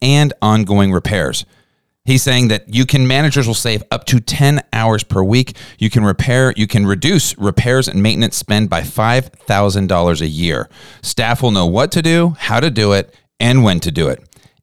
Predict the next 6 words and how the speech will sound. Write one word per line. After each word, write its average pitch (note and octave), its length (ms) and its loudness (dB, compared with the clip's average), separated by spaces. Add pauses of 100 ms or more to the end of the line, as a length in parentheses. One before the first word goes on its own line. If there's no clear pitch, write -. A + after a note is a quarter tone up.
(120)
Everything C3+ 760 2
is B2+ 200 0
digitally F#2+ 800 0
recorded. F#2 640 0 (300)
Minimize C3 600 2
liability, G2 760 2